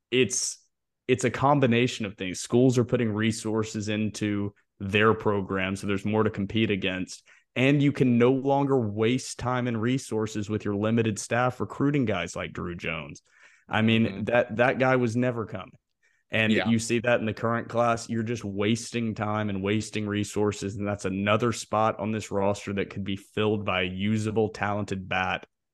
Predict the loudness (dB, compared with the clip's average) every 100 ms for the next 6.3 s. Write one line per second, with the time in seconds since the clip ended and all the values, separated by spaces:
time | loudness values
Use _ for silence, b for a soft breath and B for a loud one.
0 | -12 -8 -4 -4 -2 -4 -4 -6 -6 -4
1 | -4 -4 -6 -8 -6 -6 -6 -6 -10 -8
2 | -10 -8 -4 -2 -4 -4 -4 -4 -6 -10
3 | -10 -10 -16 -16 _ b b -6 0 0
4 | 0 0 0 2 0 -2 0 0 2 0
5 | 0 -6 -8 -2 0 0 -2 -4 -2 0
6 | 0 0